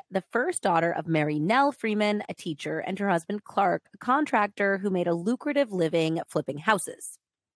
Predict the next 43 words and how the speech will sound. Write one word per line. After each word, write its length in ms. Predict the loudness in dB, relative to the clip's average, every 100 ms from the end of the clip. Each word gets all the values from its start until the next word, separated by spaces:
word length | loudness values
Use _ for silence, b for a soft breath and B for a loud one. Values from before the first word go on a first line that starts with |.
| _
Mary 200 | 0 2
was 160 | 2 2
raised 340 | 2 4 0
in 120 | -2 -2
an 40 |
upper-middle-class 720 | 0 2 2 2 2 0 0
neighborhood 560 | -2 0 2 2 2 0
in 200 | -2 -4
southwest 580 | 0 0 2 0 0 -2
Knoxville, 600 | -4 -4 -4 -2 0 0
and 140 | 0 0
the 40 |
family 320 | 2 0 2
was 220 | 2 0
strict 320 | 0 -6 -6 -6
adherents 500 | -6 0 0 0 -4
of 100 | -8
the 80 | -4
Church 260 | -4 -6
of 80 | -2
Christ. 460 | 0 0 -2 -16 _ _ _ -6
The 80 | 0
Church 200 | 0 0
of 100 | 2
Christ, 340 | 4 4 2
like 140 | 0 0
I 60 |
said, 360 | -2 -2 -2 -2
is 160 | 0
an 60 | 2
offshoot 340 | 2 0 -2
of 80 | -2
Christianity 720 | -2 -2 -2 -2 -4 -4 -4 -2
that 160 | -2 2
bases 320 | 0 0 0
their 180 | 2 2
doctrine 680 | 4 2 2 0 2 2 0
on 200 | 0 0
the 80 | 0
Bible 400 | -2 0 0 2
alone. 480 | 2 2 0 -6 -20 _ _ _ 0
They 200 | 2 4
believe 520 | 4 2 2 2 0